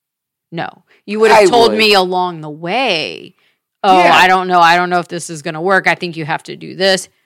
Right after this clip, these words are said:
Speaker 1: I mean, what you would have done all along is tell me what I needed to do.
Speaker 2: Mm-hmm.
Speaker 1: You wouldn't have waited until I got the job and said,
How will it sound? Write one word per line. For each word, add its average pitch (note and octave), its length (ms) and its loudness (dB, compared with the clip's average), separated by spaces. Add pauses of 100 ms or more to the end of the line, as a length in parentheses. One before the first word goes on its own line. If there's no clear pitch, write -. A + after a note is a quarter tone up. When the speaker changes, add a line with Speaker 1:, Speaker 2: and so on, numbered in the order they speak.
Speaker 1:
I C4 80 -2
mean, B3+ 160 0
what B3+ 140 4
you D#4+ 160 4
would A#3 100 4
have F#3 120 0
done F3+ 160 0
all F3 240 -2
along F3+ 260 -4
is D#3+ 100 -16
tell F3 140 -12
me E3 140 -16
what D#3 220 -14
I B2+ 100 -14
needed E3+ 440 -12
to - 120 -20
do. A#1 260 -20 (240)
Speaker 2:
Mm-hmm. A#2 240 -18
Speaker 1:
You A#3+ 100 -6
wouldn't B3+ 240 4
have G#3 220 0 (260)
waited G#3+ 500 2
until F#3+ 280 -2
I F3+ 80 2
got F3 240 0
the F3+ 100 -6
job E3+ 320 0
and E3+ 160 -12
said, D#3 460 -6